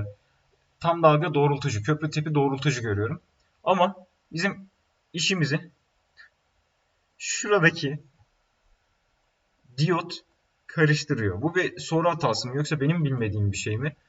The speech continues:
Ee, acaba negatif kısmı kesmek için kullanılan bir şey mi? Yani kırpıcı olabilir mi? Ee, bilmiyorum açıkçası. Bu, ben bunun, e, cevabını tam dalga doğrultucu yaptım.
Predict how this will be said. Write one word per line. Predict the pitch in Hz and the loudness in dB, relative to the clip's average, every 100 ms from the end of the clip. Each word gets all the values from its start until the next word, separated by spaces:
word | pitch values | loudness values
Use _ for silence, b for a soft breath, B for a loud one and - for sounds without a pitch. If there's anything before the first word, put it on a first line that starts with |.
| _ _ - | _ _ -10
Ee, | 104 98 101 107 107 | -6 -4 -4 -6 -4
acaba | - 139 151 160 | 0 2 6 6
negatif | 143 151 151 - | 6 4 0 -2
kısmı | - 151 160 151 | -6 -6 -4 -2
kesmek | 156 143 165 156 | -2 -2 -2 -4
için | - 120 | -6 -8
kullanılan | 101 - 110 107 104 101 98 | -10 -8 -4 -2 0 0 -2
bir | |
şey | - 107 | -4 -6
mi? | 95 101 - _ _ - | -6 -8 -14 _ _ -6
Yani | 113 113 - | -4 -4 -4
kırpıcı | 139 - 151 160 | -6 -2 0 4
olabilir | 135 110 101 98 | 4 4 2 -2
mi? | 95 147 - _ _ _ _ - | -4 -6 -10 _ _ _ _ -12
Ee, | 101 104 98 90 - - - 131 | -8 -6 -6 -8 -8 -10 -6 -2
bilmiyorum | 175 160 113 107 | 2 2 2 -2
açıkçası. | 104 - 117 - 170 - _ _ _ | -4 -8 -10 -8 -10 -12 _ _ _
Bu, | 131 151 - | -8 -8 -4
ben | 139 160 | 0 0
bunun, | 170 165 - - _ | 0 -6 -6 -12 _
e, | 50 50 - - 50 - _ _ _ _ | -18 -18 -18 -20 -20 -20 _ _ _ _
cevabını | 127 160 143 117 127 151 | -2 2 6 4 2 -2
tam | 175 156 | 0 2
dalga | 143 110 107 | 4 2 0
doğrultucu | 104 101 95 104 101 | -2 -2 -4 -8 -4
yaptım. | 123 151 - | -2 -2 -4